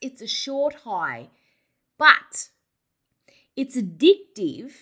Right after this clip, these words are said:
because it is so short-lived and it feels so good that we come crashing down,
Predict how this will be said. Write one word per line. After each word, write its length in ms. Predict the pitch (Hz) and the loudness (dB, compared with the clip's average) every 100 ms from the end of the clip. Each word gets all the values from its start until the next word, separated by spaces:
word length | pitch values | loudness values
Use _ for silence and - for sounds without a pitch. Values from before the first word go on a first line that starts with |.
| _ _ _ _ _ _ _ _ | _ _ _ _ _ _ _ _
because 440 | 294 294 277 311 302 | -4 -4 -6 -6 -4
it 100 | 294 | -6
is 240 | 311 - | -6 -6
so 380 | - 311 330 359 | -6 -4 -2 -4
short-lived 1120 | - 320 240 185 208 190 165 240 - - - _ _ _ _ _ _ | -4 -2 -2 -4 -8 -8 -8 -14 -20 -20 -20 _ _ _ _ _ _
and 180 | 285 302 | -2 0
it 160 | 294 285 | -2 -8
feels 500 | - 311 294 294 277 | -8 -6 -6 -6 -6
so 440 | - 302 339 370 330 | -4 -2 0 0 0
good 520 | 226 175 190 254 _ _ _ _ _ _ _ _ _ - | -2 -2 -4 -18 _ _ _ _ _ _ _ _ _ -8
that 160 | 339 285 | -6 0
we 140 | 359 | 0
come 360 | - 339 330 285 | -2 -12 -12 -14
crashing 880 | - 311 330 370 370 381 320 262 226 | -18 -8 -2 -2 -2 -6 -6 -6 -2
down, 500 | 277 311 269 233 | -2 0 -2 -4